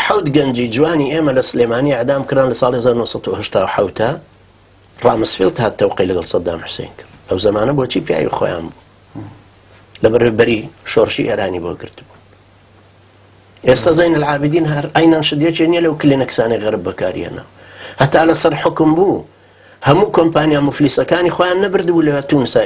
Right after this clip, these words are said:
ئیشکا. ئەو وڵاتە نەبوو بوو بە شوێنی دا ئێن پی سی بە ناوی سیاحەوە. چاوپۆشیان لەو هەموو دیکتاتۆریە نەکرد کە خەڵک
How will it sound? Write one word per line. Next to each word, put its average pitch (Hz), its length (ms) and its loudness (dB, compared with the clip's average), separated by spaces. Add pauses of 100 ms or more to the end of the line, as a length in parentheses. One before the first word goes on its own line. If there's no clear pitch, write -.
ئیشکا. 90 400 -6 (680)
ئەو 175 160 8
وڵاتە 175 380 4
نەبوو 196 240 2
بوو 165 180 2
بە 139 120 -4
شوێنی 160 300 2
دا 147 140 2
ئێن 135 180 0
پی 131 80 0
سی 139 200 -2
بە 120 120 2
ناوی 110 240 -2
سیاحەوە. 104 500 -6 (1080)
چاوپۆشیان 160 640 0
لەو 185 160 0
هەموو 165 220 0
دیکتاتۆریە 165 640 0
نەکرد 180 260 -2
کە 151 80 2 (560)
خەڵک 151 260 2